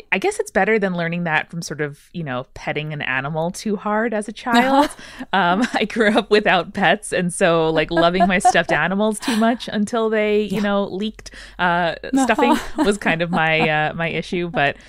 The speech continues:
Speaker 1: yeah, it's, it's very true.
Speaker 2: So where did you grow up, this people pleaser that you were as a youngster and as a teenager?
Speaker 1: I grew up in the suburbs of New York City on Long Island, home
Speaker 2: Oh, yeah,
Speaker 1: of,
Speaker 2: yeah, yeah.
Speaker 1: uh, Billy Joel, the Nassau Coliseum, and the Long Island
Speaker 2: Yeah.
Speaker 1: Ducks.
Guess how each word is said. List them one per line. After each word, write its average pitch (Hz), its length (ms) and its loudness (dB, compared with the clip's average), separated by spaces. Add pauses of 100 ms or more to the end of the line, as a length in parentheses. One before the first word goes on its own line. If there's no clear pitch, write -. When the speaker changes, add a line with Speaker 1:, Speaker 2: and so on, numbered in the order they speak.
(200)
Speaker 1:
yeah, 123 180 2
it's, - 280 -4
it's 156 280 -2
very 151 280 0
true. - 200 -14 (580)
Speaker 2:
So 262 280 2
where 254 460 2
did 208 140 -4
you 202 60 -4
grow 175 240 0
up, 143 160 0
this - 180 -6
people 147 320 -4
pleaser 135 600 -6
that 147 140 -8
you 139 300 -4
were 147 560 -4
as 147 160 -6
a 147 60 -4
youngster 135 460 -6
and 123 120 -6
as 131 120 -8
a 139 40 -12
teenager? 120 540 -10 (240)
Speaker 1:
I 180 180 0
grew 196 160 0
up 185 120 0
in 175 80 -8
the 165 40 -8
suburbs 160 460 -2
of 175 80 -6
New 151 80 -6
York 151 180 -6
City 143 400 -8
on 151 200 -6
Long 151 160 -4
Island, 127 440 -6 (300)
home 147 480 -4
Speaker 2:
Oh, 160 140 2
yeah, 139 240 2
Speaker 1:
of, 135 80 -2
Speaker 2:
yeah, 247 60 -6 (100)
yeah. 131 260 0
Speaker 1:
uh, 131 40 -4
Billy 135 260 -6
Joel, 147 540 -2
the 156 100 -4
Nassau 143 340 -4
Coliseum, 147 840 -6
and 165 100 -4
the 143 60 -6
Long 139 200 -6
Island 147 380 -2
Speaker 2:
Yeah. 135 80 0
Speaker 1:
Ducks. - 340 -6